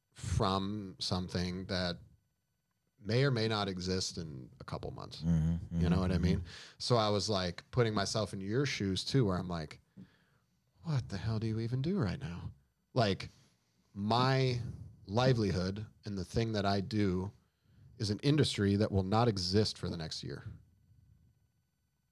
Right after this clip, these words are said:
Speaker 1: Gyms weren't open, or here they weren't,
Speaker 2: Mm-hmm, mm-hmm.
Speaker 1: you know?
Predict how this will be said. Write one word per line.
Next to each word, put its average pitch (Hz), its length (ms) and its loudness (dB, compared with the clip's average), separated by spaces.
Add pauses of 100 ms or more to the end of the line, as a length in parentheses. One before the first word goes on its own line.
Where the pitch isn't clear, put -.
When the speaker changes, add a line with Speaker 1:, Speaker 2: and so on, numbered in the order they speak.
(380)
Speaker 1:
Gyms 95 340 -2
weren't 107 220 2
open, - 440 2 (800)
or 98 100 0
here 123 320 2
they 73 140 0
weren't, 85 300 -2
Speaker 2:
Mm-hmm, 85 260 0 (240)
mm-hmm. 78 160 -2
Speaker 1:
you 92 80 0
know? 98 280 0